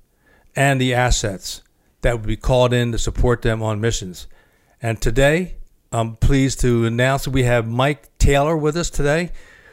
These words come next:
who had three and a half years in one tour of duty in Southeast Asia with Special Forces. And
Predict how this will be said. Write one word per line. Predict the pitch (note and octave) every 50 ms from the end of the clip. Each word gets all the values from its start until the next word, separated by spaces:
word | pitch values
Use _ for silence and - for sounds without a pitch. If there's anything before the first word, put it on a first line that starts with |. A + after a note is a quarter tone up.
| _ -
who | - C3+ C#3+ C#3+ C3+ C3 B2+
had | B2 A#2+ B2 B2+ B2+ A2+
three | - - - E3+ F#3 F#3
and | F3+ F3+
a |
half | D#3+ D#3+ D#3+ D#3 D3+ - -
years | C3+ C3 C3+ D3 D#3+ D#3 C3+ B2 A#2+ A#2+ A#2 - - - - - _ _ _ _ _
in | - B2 A#2+ A#2 A2 G#2
one | G#2 B2 C#3+ E3 D#3+
tour | D#3+ - D#3+ D#3 D3 C#3+
of | C3+ A#2+
duty | B2 B2 B2 A#2+ A#2+ B2 B2 A#2+ - - - - _ _ _
in | - A#2
Southeast | A2 - - C#3+ C3+ C3 B2 - - B2+ A#2+ - - B2+
Asia | A#2+ A#2 A#2+ A#2 A2 A#2+ A#2 A#2 A2 - - - _ _ _ _ _ _ _ _ _ -
with | B2+ C#3+ C#3
Special | - - D3 C3 - - C3
Forces. | - - - A#2+ A#2 A#2 A2 - F#2+ E2+ - - - - _ _ _ _ _ _ _ _ _ _
And | - B2+ A#2+ A#2+ A#2+ A#2+ A#2+ A#2+ A#2+ A#2 - -